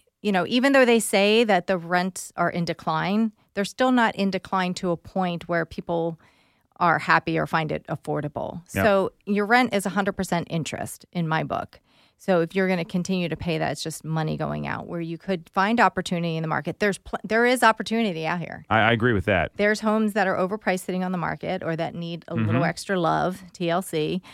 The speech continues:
Speaker 1: Um, but there's definitely opportunity out there. So if, if people do really have a need and a want to move and, and make a purchase, uh, there's,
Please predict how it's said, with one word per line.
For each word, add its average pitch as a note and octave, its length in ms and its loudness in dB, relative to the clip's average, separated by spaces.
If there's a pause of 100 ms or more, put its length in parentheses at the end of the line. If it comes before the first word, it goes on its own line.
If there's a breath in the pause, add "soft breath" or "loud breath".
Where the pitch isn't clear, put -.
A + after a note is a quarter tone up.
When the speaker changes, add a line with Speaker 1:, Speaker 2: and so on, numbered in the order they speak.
(240 loud breath)
Speaker 1:
Um, F3 380 2
but G3 180 -2
there's G3 220 0
definitely F#3+ 440 2
opportunity E3+ 680 -2
out D3+ 200 -2
there. C#3 200 -6
So E3+ 300 0
if, D#3+ 200 -4 (300)
if - 180 -6 (140)
people G#3+ 300 -2
do G3 360 0
really G3 360 2
have F3 540 2
a F3 120 2
need F#3+ 340 2
and E3+ 120 0
a E3+ 40 0
want D#3+ 420 -2
to E3+ 100 -6
move D#3+ 400 -2
and, D#3 300 -4
and D#3+ 160 -6
make D#3+ 160 -4
a D#3+ 40 -4
purchase, G#3 580 -2 (500 soft breath)
uh, D3+ 320 -2
there's, D#3+ 380 -8